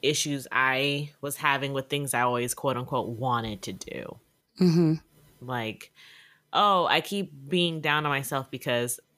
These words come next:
Speaker 1: I've done this YouTube thing on and off for the last, like, four years. And it's like, instead of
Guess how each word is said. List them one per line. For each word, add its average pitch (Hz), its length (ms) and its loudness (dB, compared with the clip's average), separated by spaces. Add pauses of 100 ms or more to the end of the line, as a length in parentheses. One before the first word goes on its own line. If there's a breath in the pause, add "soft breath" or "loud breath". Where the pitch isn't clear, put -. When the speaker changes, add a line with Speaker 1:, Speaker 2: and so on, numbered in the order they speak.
(160)
Speaker 1:
I've 131 380 -2
done 180 220 2
this 165 220 4
YouTube 151 560 -2
thing 143 240 0
on 139 260 4
and 139 120 0
off 123 300 0
for 143 80 -2
the 135 100 -2
last, 120 300 0
like, 110 160 -4
four 120 340 -4
years. 101 600 -6 (500 loud breath)
And 160 100 -4
it's 165 120 -2
like, 180 140 2
instead 180 340 0
of 196 240 2